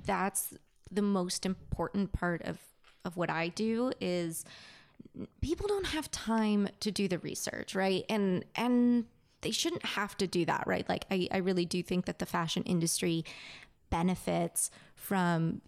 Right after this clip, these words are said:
keeping this stuff really difficult to understand because then people go, "Oh, well, never mind," right? So what I like to do is take these really complicated ideas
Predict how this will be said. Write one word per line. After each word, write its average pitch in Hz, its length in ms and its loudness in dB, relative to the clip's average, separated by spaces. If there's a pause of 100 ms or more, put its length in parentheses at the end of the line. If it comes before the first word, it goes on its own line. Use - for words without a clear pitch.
(120)
keeping 190 360 2
this 180 120 4
stuff - 600 0
really 180 280 0 (100)
difficult - 420 -4
to - 120 -2
understand 180 800 0
because 202 240 0
then 185 160 2
people 202 260 0
go, 180 340 2
"Oh, 247 220 0
well, 214 280 0
never 208 240 0
mind," 202 360 0
right? 180 220 -2 (300)
So 190 460 0
what 175 180 0
I 240 180 0
like 208 220 -2
to 180 80 -2
do 160 440 2
is 170 140 0
take - 180 -2
these 175 180 0
really 185 200 2
complicated 175 580 0
ideas 165 560 2